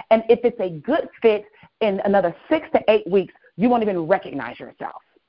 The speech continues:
You will not even recognize yourself, and you can mark my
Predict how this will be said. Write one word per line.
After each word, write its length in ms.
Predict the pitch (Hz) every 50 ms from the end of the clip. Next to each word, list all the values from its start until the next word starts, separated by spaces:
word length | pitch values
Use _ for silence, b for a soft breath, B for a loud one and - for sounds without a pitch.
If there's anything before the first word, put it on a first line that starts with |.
| _ _ _ _ _ _ _ -
You 280 | 165 180 262 339 359
will 180 | 330 320 320 311
not 260 | 285 277 269 277 -
even 240 | 269 247 240 233 208
recognize 560 | 220 226 226 247 240 240 208 202 202 202 190
yourself, 460 | 196 190 185 _ - 214 202 196 196 202 -
and 180 | 208 190 185
you 120 | 180 208 208
can 200 | 202 190 175 165
mark 300 | 170 180 180 170 175 170 - _ _ _ _
my 380 | 156 175 151 165 156 160 156